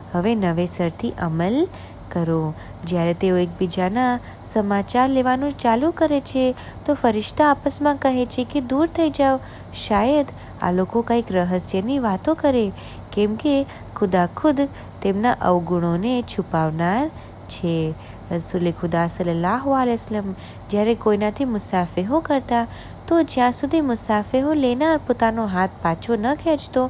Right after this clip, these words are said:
ત્યાં સુધી રસૂલલ્લાહ પણ પોતાનો મુબારક હાથ પાછો ન લેતા. આપણે મુસાફેહો જે છે તે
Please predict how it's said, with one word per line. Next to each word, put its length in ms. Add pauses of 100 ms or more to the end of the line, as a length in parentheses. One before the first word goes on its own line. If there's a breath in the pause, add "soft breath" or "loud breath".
(340 loud breath)
ત્યાં 240
સુધી 300
રસૂલલ્લાહ 720
પણ 280
પોતાનો 380
મુબારક 580
હાથ 280
પાછો 500 (600 loud breath)
ન 220
લેતા. 440 (1700 loud breath)
આપણે 320
મુસાફેહો 720
જે 180
છે 220
તે 180